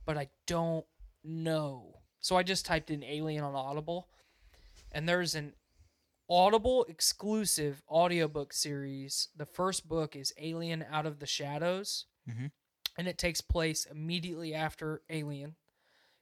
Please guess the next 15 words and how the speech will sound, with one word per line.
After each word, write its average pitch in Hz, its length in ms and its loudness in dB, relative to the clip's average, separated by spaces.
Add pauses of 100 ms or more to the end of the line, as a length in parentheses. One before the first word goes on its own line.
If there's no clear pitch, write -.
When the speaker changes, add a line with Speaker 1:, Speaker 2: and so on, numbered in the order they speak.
Speaker 1:
It's 139 240 0
got 156 420 2 (140)
Sigourney 156 560 0
Weaver, 143 500 -4
or 165 60 -6
not 156 200 -2
Sigourney 139 320 -6
Weaver, 139 240 -6
but 151 140 -6
it's 156 160 -4
got 165 240 2
Ripley 151 460 -4 (240)
in 190 160 0
it. 151 140 -4 (1400)
And 165 460 0